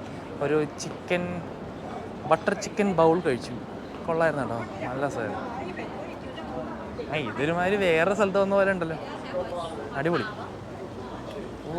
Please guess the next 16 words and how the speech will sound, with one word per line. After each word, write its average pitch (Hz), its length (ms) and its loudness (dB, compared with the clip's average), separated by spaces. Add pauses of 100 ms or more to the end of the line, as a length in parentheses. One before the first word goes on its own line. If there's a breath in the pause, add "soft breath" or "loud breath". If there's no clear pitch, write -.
വന്നേക്കുന്ന 170 400 8
ആൾക്കാരൊക്കെ 175 480 4
ടൂറിസ്റ്റ് 156 320 2
ആയിരിക്കും, 107 280 -2 (1800)
ഒക്കെ - 160 -4 (120)
പല 143 80 6 (100)
സ്ഥലത്തു 143 220 0
നിന്ന് 151 100 0
വന്ന 143 160 2
ആൾക്കാർ. 123 260 0 (1300)
കഴിഞ്ഞ 175 240 8
ആഴ്ച 185 240 4
ഞാൻ 185 160 10
കൊണ്ടുവന്ന 185 340 6
ടൂറിസ്റ്റ് 175 460 2 (400)
വണ്ടിയിലുണ്ടായിരുന്നവരൊക്കെ 170 880 4